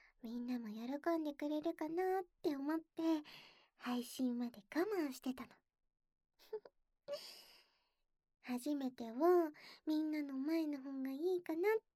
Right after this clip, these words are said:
て思ったから。<laughs> リスナー思いでしょ？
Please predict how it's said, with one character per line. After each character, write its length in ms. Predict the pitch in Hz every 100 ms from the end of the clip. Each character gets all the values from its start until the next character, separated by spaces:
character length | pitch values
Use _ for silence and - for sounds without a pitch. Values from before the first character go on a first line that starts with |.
| _
て 100 | 254
思 160 | 226 254
っ 40 |
た 180 | - -
か 160 | -
ら。 80 | - _ _ _ _ _ _ _ _ - -
<laughs> 220 | 359 - _ _ - - - - - - -
リ 120 | 240
ス 180 | - 254
ナ 320 | 262 254 247
ー 20 |
思 200 | 247 226
い 100 | 196
で 140 | 202
し 100 |
ょ？ 40 | -